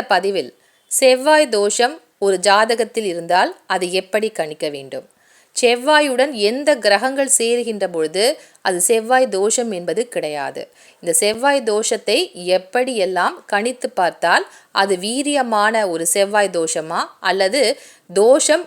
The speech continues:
மிக குறைவான அளவே உள்ள ஒரு செவ்வாய் தோஷமா, இதை எப்படி கணிக்க வேண்டும் மற்றும் செவ்வாய் தோஷத்தினால் ஏற்படக்கூடிய பாதிப்புகளை நீக்குவதற்காக என்ன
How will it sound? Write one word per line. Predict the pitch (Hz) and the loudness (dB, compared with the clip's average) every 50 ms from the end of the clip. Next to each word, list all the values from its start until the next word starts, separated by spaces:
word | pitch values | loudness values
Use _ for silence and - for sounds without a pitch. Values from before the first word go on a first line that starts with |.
| - | -8
மிக | 180 202 208 202 294 302 - | -6 -6 -4 -2 -2 -2 -2
குறைவான | - 233 226 226 247 254 240 240 233 233 240 247 | 0 0 2 2 2 2 2 2 2 2 2 0
அளவே | 233 190 202 202 202 226 226 226 | 0 0 0 0 0 2 2 2
உள்ள | 220 196 170 170 190 208 214 196 | 0 -2 -4 -4 -2 -2 0 0
ஒரு | 170 165 175 - | -2 -2 -2 -2
செவ்வாய் | - 202 185 180 180 175 175 160 160 | -2 -2 -2 0 0 -2 -2 -2 -4
தோஷமா, | 147 147 - 156 143 139 139 131 - _ _ _ _ _ - | -8 -8 -8 -10 -10 -12 -12 -16 -18 _ _ _ _ _ -10
இதை | 185 202 214 254 285 277 | -6 -2 0 2 2 2
எப்படி | 240 202 190 - 226 220 233 | 0 -2 -2 -2 -4 -4 -4
கணிக்க | - - 170 151 147 - 160 151 | -6 -6 -8 -8 -8 -8 -8 -8
வேண்டும் | 143 139 139 139 139 143 - _ _ _ _ _ _ - | -8 -10 -12 -10 -12 -12 -12 _ _ _ _ _ _ -6
மற்றும் | 175 185 190 185 - - 269 185 196 233 - - _ - | -4 -4 -4 -2 -2 -2 0 -2 -2 -6 -14 -18 _ -8
செவ்வாய் | - - 220 226 226 233 277 294 294 294 | -2 0 0 0 2 2 2 2 2 2
தோஷத்தினால் | 226 233 226 226 226 - 254 254 247 226 233 226 233 254 226 208 | 2 2 2 2 2 0 0 -2 -2 -4 -2 0 0 0 -2 -2
ஏற்படக்கூடிய | 214 226 254 254 262 - 262 254 247 254 - 208 190 185 185 185 180 | 2 2 2 2 0 -2 -2 -2 -2 -2 -4 -4 -2 0 -2 -2 0
பாதிப்புகளை | 180 180 185 202 220 262 269 - - 240 - 202 190 185 | 2 2 2 2 2 0 -4 -6 -6 -6 -4 -2 -2 -2
நீக்குவதற்காக | 185 185 208 233 233 - 254 247 220 202 190 175 - - 180 175 170 180 220 214 170 190 - - _ _ _ - 170 180 | -4 -6 -8 -8 -8 -4 -4 -4 -2 -2 -4 -4 -2 0 0 0 2 2 2 2 2 0 -2 -8 _ _ _ -8 -2 0
என்ன | 185 214 254 302 311 320 | 0 0 0 -2 -2 -4